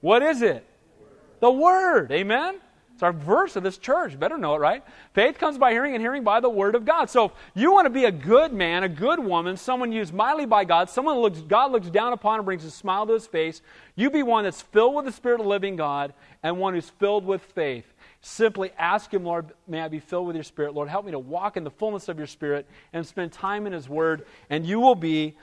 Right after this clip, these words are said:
a man or a woman that God can use in a mighty and a powerful way. Then Barnabas departed for Tarsus to seek Saul. He goes to find Saul. Remember, Saul's been in Tarsus for seven to ten years. We're almost done here. Saul goes to Tarsus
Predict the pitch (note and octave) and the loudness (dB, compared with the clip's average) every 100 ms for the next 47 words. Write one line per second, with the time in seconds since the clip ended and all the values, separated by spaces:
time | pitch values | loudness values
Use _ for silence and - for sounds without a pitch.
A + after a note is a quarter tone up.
0 | - D3+ D#3 D#3+ F3 F#3+ F#3 F3 D#3 C#3+ | -4 -2 0 0 0 -2 0 0 0 -2
1 | C#3 C3+ C3+ C3 D#3 E3+ F#3+ - F3 C3+ | -2 -4 -6 0 4 4 2 -2 -6 -6
2 | C3 C3+ - D3 C3+ C3+ C3 C3+ C3+ C3+ | -6 -6 -8 -10 -6 -2 -2 -2 -6 -8
3 | - C3 B2+ - C3+ B2+ A#2+ A#2 - - | -2 -2 -2 -4 -6 -4 -6 -8 -16 -14
4 | - F3 D3+ G3+ A#3+ A#3+ - - G#3 G#3+ | -2 2 8 8 8 4 2 6 8 8
5 | G3+ F3+ - G#3+ F#3 E3 - D#3 - F#3 | 2 0 4 4 2 -8 -12 -12 -10 -10
6 | - - E3 D#3+ C3 - - - G3 A#3+ | -10 -2 2 2 0 -4 -16 -6 8 10
7 | C#4 G#3+ - A3+ A3+ - A#3 A3+ F#3 F3+ | 10 6 4 4 4 0 6 6 6 2
8 | A#3 A#3+ - A#3 A#3+ F#3 G#3+ F#3+ G3+ A3 | 0 0 4 4 4 2 -4 0 4 4
9 | G#3+ E3 E3+ - G#3 G3+ F#3+ - G#3 F#3+ | 2 -12 -14 2 2 2 -4 -6 -6 -4
10 | F#3 D3+ A#2 - D3+ E3+ E3 - E3+ D3+ | -4 -4 -6 -14 -8 -8 -6 -4 -4 -6
11 | A#2 _ _ - _ - G#3+ A#3+ A#3 G#3 | -10 _ _ -20 _ 2 6 6 4 2
12 | A3 A3 G#3+ A#3 A3+ - | 4 6 6 0 -2 -4